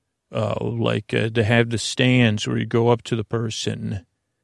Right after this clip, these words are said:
and it, uh, they give you something or they tell you about something and they're really interested in it. Oh, like free samples. So free samples, well, that's one thing. I was thinking more of, uh,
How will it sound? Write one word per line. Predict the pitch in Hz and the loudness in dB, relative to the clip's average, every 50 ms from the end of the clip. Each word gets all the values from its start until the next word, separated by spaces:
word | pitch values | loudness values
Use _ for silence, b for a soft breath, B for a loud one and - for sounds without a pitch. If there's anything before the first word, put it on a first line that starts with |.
| _ _ _ _ _ _ _ _ _ _ _ - | _ _ _ _ _ _ _ _ _ _ _ -8
and | 117 110 113 113 113 113 110 110 110 | -6 -6 -4 -2 -4 -4 -4 -4 -4
it, | 107 - - - | -6 -6 -4 0
uh, | - 123 120 113 | 0 0 0 0
they | 113 110 110 | -2 -4 -2
give | 110 120 123 120 117 | 0 2 2 4 4
you | 117 117 | 2 0
something | 110 - - 117 107 107 - - 110 110 110 110 107 | -2 -2 -2 -2 -2 -4 -4 -4 -4 -4 -2 -4 -4
or | 113 - 113 110 | -2 0 2 2
they | 107 107 104 | 2 0 -2
tell | 107 - - 120 110 110 | -4 0 2 2 4 4
you | 113 104 104 | 2 0 -2
about | 104 113 110 107 110 | -2 -2 -2 -4 -4
something | - - 117 107 107 - - 107 110 113 113 | -4 -4 -4 -4 -4 -4 -6 -4 -4 -2 -2
and | 110 113 110 | -2 0 2
they're | 110 107 | 2 2
really | 107 110 110 110 107 110 113 | 2 2 0 0 0 0 0
interested | 123 120 113 - 123 110 - - - 110 110 | -2 -2 -2 -2 -4 -4 -4 -4 -6 -6 -6
in | 113 107 110 | -4 -6 -6
it. | 110 113 - - _ _ _ _ _ _ _ _ _ _ _ _ _ _ _ _ _ _ _ _ _ _ _ _ _ _ _ _ _ _ _ _ _ _ _ _ _ | -6 -6 -8 -10 _ _ _ _ _ _ _ _ _ _ _ _ _ _ _ _ _ _ _ _ _ _ _ _ _ _ _ _ _ _ _ _ _ _ _ _ _
Oh, | 139 139 | 2 4
like | 139 135 127 120 - | 4 6 4 2 2
free | - - 175 165 160 | -2 0 2 2 2
samples. | - - 160 143 131 131 139 139 123 117 - - - 92 - - 139 | 2 2 2 2 2 2 2 0 -2 -2 -4 -8 -8 -8 -6 -6 -4
So | - - 151 123 | 0 2 2 2
free | - - 151 151 139 | 4 4 4 4 4
samples, | - - 135 143 147 - - 156 151 151 - - - - - - 160 226 _ _ _ _ _ _ _ _ _ _ _ - | 4 4 4 4 4 2 0 0 0 -2 -4 -6 -10 -12 -14 -16 -20 -20 _ _ _ _ _ _ _ _ _ _ _ -6
well, | - 110 | -2 2
that's | 113 113 104 - - | 2 2 2 0 -2
one | 123 123 123 123 113 | -2 0 0 0 0
thing. | - 113 113 - 113 110 117 | -2 -4 -6 -6 -6 -4 0
I | 120 | 0
was | 117 - - | 0 0 0
thinking | - 127 113 - - 123 117 | 0 0 0 0 0 0 0
more | 113 113 117 113 110 | 2 2 2 2 2
of, | 104 101 - | 0 0 0
uh, | 120 110 107 107 110 110 113 117 | 0 0 2 2 0 0 -2 -2